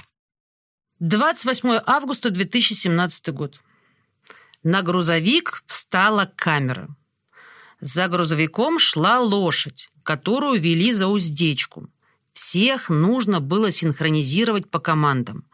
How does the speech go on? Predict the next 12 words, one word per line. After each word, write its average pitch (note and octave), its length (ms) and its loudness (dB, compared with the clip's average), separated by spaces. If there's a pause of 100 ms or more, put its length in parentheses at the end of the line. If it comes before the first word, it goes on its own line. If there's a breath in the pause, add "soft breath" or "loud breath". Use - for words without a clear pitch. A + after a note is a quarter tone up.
(260 soft breath)
Сначала G3 680 0
нужно D3+ 520 -2
запустить - 640 -6
камеру, D3+ 640 -2 (400 loud breath)
потом E3 640 0
должен F#3 580 0
стартануть D#3+ 640 -2
грузовик D#3+ 540 0
с - 100 0
оператором, D3+ 680 -2 (220)
потом F#3+ 460 0
лошадь. G3 640 -2